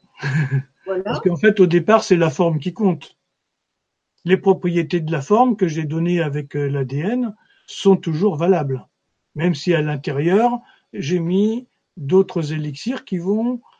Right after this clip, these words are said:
Speaker 2: euh, être, euh, comment dire, euh,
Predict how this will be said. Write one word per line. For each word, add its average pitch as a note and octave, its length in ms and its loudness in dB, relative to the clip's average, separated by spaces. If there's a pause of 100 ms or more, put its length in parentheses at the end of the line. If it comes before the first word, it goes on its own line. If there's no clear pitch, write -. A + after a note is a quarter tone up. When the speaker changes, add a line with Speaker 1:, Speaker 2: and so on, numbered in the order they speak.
(200)
Speaker 2:
euh, D3 540 -2
être, E3+ 280 -2
euh, C#3 520 2 (1080)
comment C#3+ 240 -2
dire, C#3 280 0
euh, B2+ 160 -2